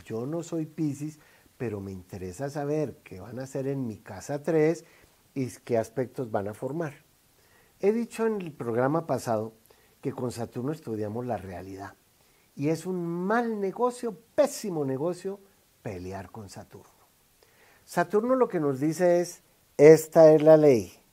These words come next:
Si usted se sale de ahí, se va de jeta contra el planeta". O sea, se fracturó, lo metieron a la cárcel, se enfermó, se murió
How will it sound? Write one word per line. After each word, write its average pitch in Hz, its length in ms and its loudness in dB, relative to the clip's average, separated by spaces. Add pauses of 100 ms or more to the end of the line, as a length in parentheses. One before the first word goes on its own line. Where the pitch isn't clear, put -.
(240)
Si - 320 -2
usted 147 320 6
se 165 160 4
sale 175 320 8
de 156 140 8
ahí, 202 240 8
se 143 160 2
va 139 140 6
de 147 80 8
jeta - 260 4
contra 143 320 2
el 117 60 2
planeta". 127 540 -2 (240)
O 113 80 -10
sea, 143 360 -2 (720)
se 127 300 2
fracturó, 120 1000 6
lo 180 100 2
metieron 127 460 0
a 120 60 0
la 98 160 -4
cárcel, 160 560 4
se 139 100 -2
enfermó, 117 680 2
se 147 120 -2
murió 131 440 4